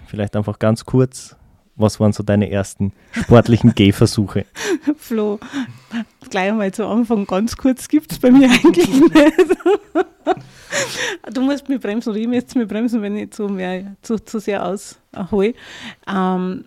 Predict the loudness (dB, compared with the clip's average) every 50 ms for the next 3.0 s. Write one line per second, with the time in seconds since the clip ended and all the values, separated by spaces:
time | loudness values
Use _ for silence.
0 | _ _ _ -2 -2 0 0 2 2 2 2 2 0 0 0 -2 -2 -4 -4 -6
1 | -6 -4 -2 -2 -2 -4 -6 -8 -10 -10 -8 -6 -6 -6 -4 -2 -4 -4 -4 -4
2 | -8 -8 -8 -10 -14 -14 -14 -12 -12 -12 -14 -14 -12 -10 -10 -10 -8 -10 -10 -12